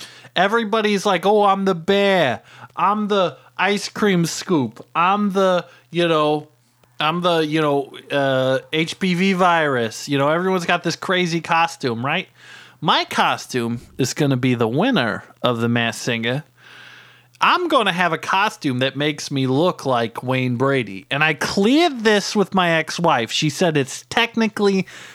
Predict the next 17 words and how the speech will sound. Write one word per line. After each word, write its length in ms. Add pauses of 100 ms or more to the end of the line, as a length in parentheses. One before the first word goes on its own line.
she's 240
not 240
a 40
lawyer, 420
but 180
she 140
said 320
it 100
was 160
okay. 380 (260)
She 220
said 240
that 220
technically 640
wouldn't 440
be 180
blackface. 840